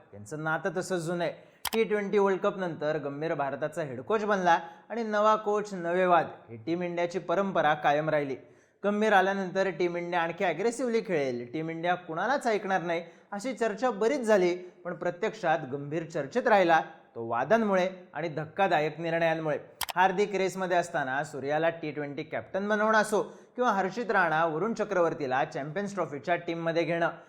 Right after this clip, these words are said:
या निर्णयांमुळे गंभीरवर टीका झाली. या टीका संपल्याच नव्हत्या,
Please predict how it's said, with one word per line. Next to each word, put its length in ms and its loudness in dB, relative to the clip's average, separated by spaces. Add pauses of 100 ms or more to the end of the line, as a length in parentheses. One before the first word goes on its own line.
(220)
या 80 -2
निर्णयांमुळे 760 4
गंभीरवर 560 2
टीका 320 2
झाली. 260 0 (340)
या 120 -2
टीका 280 0
संपल्याच 520 -2
नव्हत्या, 340 6